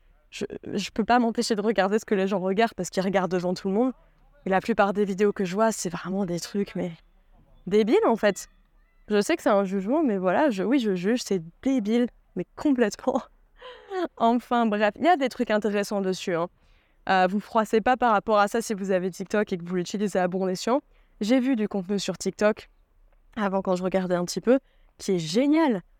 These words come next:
Il y a deux, trois personnes que je suis dessus, elles font du contenu de ouf. Mais genre de ouf, c'est tellement intéressant. Mais c'est clairement pas la majorité. Bon, bien sûr, sur toutes les plateformes, c'est pas la majorité qui font des contenus de qualité qui aident les autres,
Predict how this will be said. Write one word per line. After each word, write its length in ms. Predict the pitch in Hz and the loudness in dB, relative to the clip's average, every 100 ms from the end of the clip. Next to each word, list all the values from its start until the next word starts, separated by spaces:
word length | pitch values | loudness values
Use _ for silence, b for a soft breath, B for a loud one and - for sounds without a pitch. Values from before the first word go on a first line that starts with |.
| _ _ _ | _ _ _
Il 100 | - | -2
y 60 | 202 | 2
a 80 | 190 | 2
deux, 140 | 202 | 2
trois 200 | 233 233 | 0 0
personnes 360 | 214 208 247 240 | 0 0 0 0
que 120 | 220 | 0
je 140 | 180 | -2
suis 200 | 180 - | -4 -4
dessus, 300 | 190 - 302 - | -4 -2 -2 0
elles 160 | 180 160 | -2 -2
font 160 | - | 0
du 120 | 247 | 0
contenu 460 | 190 175 165 226 294 | -2 -4 -2 -2 0
de 160 | 247 - | 0 -2
ouf. 280 | 262 254 - - | -2 -6 -10 -6
Mais 100 | 180 | -2
genre 180 | 170 175 | -2 0
de 140 | 220 | 0
ouf, 160 | 233 226 | 0 -4
c'est 200 | - 170 | -6 -4
tellement 320 | - 240 262 | 0 2 2
intéressant. 460 | 254 254 233 - 220 _ _ _ - | 2 0 -2 -2 -4 _ _ _ -14
Mais 80 | 190 | -12
c'est 200 | - 196 - | -10 -12 -14
clairement 420 | - 262 254 - - | -12 -12 -12 -20 -20
pas 100 | 254 | -20
la 180 | 247 240 | -20 -20
majorité. 540 | _ 254 262 _ 285 _ _ _ _ | _ -20 _ _ -20 _ _ _ _
Bon, 120 | - 190 | -2 0
bien 160 | 196 | 0
sûr, 340 | 185 247 240 - _ - _ _ | 0 2 2 0 _ -20 _ _
sur 200 | - 214 | -6 -4
toutes 180 | - 233 | -2 0
les 100 | 208 | 2
plateformes, 400 | 196 185 226 233 | 4 2 2 -2
c'est 160 | - 196 | -2 0
pas 120 | 202 | 2
la 120 | 196 | 2
majorité 480 | 185 180 180 180 214 | 2 0 -2 -2 -2
qui 100 | - | -4
font 160 | - | -6
des 140 | 175 175 | -4 -4
contenus 320 | 185 170 202 | -6 -4 -4
de 40 | |
qualité 380 | - 185 185 214 | -2 -2 -2 -2
qui 140 | 202 185 | -2 -2
aident 140 | 165 | -2
les 140 | 190 | -2
autres, 280 | 202 190 - | 0 -2 -6